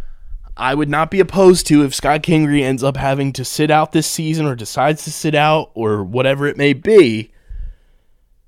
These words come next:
Sliding Jean Segura over to second base,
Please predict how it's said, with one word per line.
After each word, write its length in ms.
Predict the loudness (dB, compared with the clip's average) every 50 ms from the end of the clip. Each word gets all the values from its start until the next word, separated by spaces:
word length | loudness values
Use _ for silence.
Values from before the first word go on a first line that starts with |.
| _ _ _ _ _ _ -14
Sliding 460 | -12 -8 -4 0 0 2 2 2 2
Jean 260 | 2 2 4 4 2 2
Segura 480 | 0 -2 -2 0 4 4 4 4 6
over 260 | 6 4 4 4 2
to 80 | -2 -4
second 460 | -2 0 0 0 0 0 -4 -4 -2
base, 640 | 0 0 2 2 2 0 0 -2 -6 -8 -10 -12 -14